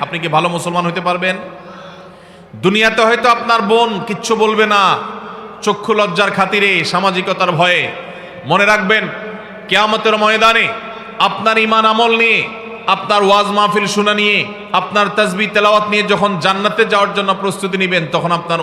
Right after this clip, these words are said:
ওই বোন হাজির হয়ে আল্লাহকে বলবে, "আল্লাহ, জীবনে আমার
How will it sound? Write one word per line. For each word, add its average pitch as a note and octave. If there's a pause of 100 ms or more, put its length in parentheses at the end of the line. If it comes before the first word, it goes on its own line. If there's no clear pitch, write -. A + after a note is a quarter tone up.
ওই B3+
বোন A#3
হাজির A3
হয়ে A3
আল্লাহকে G#3
বলবে, G3+
"আল্লাহ, G#3+ (640)
জীবনে G#3+
আমার G3